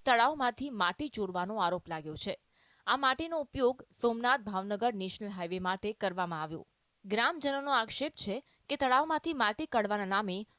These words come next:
મોટું કૌભાંડ ચાલી રહ્યું હતું. કોન્ટ્રાક્ટર દ્વારા તળાવ પાસેથી નિયમ વિરુદ્ધ માટી કાઢવામાં આવતા જો તળાવનો પાળો ક્ષતિગ્રસ્ત થાય તો ગામની સીમમાં આવેલ હજારો વીઘા ખેતરો અને ગામ ઉપર પૂરના પાણી ફરવાની ભીતિ છે.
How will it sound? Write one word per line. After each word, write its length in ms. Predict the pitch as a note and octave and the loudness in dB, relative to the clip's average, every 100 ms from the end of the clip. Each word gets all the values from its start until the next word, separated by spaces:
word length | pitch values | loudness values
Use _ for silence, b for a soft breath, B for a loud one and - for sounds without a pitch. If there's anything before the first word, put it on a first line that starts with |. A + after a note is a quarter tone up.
| - | -4
મોટું 360 | A3 B3 E4 D#4 | 0 0 0 2
કૌભાંડ 540 | A#3+ G#3 A3 F#3+ A3 | 4 4 2 -2 -2
ચાલી 300 | A#3 G3+ F3+ | 0 2 2
રહ્યું 160 | D#3+ D#3 | -2 -4
હતું. 220 | F3 G#3 - _ _ _ - | -6 -8 -10 _ _ _ 2
કોન્ટ્રાક્ટર 500 | C4+ C#4 E4 E4+ F4 | 4 6 4 6 4
દ્વારા 280 | B3+ B3 B3 | 4 6 6
તળાવ 340 | C4 G#3 G#3+ G#3+ | 6 4 4 4
પાસેથી 400 | F#3+ A3 G#3 A#3+ | 0 0 -4 -4
નિયમ 320 | G3+ F#3+ F#3 | -4 -4 -4
વિરુદ્ધ 240 | F#3 A#3 F3+ | -4 -4 -2
માટી 320 | F3+ F#3 A#3 | 0 0 0
કાઢવામાં 440 | F#3 E3+ F#3 F#3 | 0 0 0 0
આવતા 300 | E3 - F3 A3 b b G3+ | 0 4 2 2 b b -2
જો 200 | B3 D4 | 0 4
તળાવનો 500 | B3 A#3 C4+ D4 - | 4 4 4 0 4
પાળો 200 | F#3+ G#3 | 6 6
ક્ષતિગ્રસ્ત 640 | A#3+ A3+ G3+ F#3 G#3+ D4 - | 2 -2 -2 2 4 4 2
થાય 280 | F3+ D#3 - b - | -2 -2 -8 b -2
તો 140 | C#4+ B3+ | 2 6
ગામની 340 | C4 D#4+ E4+ - | 6 4 -4 -4
સીમમાં 320 | A#3+ A#3+ C4 | -4 0 2
આવેલ 280 | G#3 G#3 A#3 - | 2 0 -4 -2
હજારો 440 | G3+ G3 A3 C4 G#3+ | 0 4 4 2 0
વીઘા 240 | G#3 A#3 - | 0 0 -2
ખેતરો 380 | F#3+ B3 G3 E3+ b b b | -2 2 2 0 b b b
અને 180 | B3 | -2
ગામ 340 | A#3 G#3 A3+ G#3+ | 2 2 2 0
ઉપર 220 | G3 A3+ | 2 2
પૂરના 480 | - G#3+ A3+ A#3 A3 | 2 -4 0 0 0
પાણી 320 | F3 F#3 A3 | 0 -2 -2
ફરવાની 460 | G3+ F3+ G3 F3+ F#3 | 0 2 0 -2 -6
ભીતિ 300 | F#3+ - F3 | -8 -8 -10
છે. 260 | - F3+ | -6 -6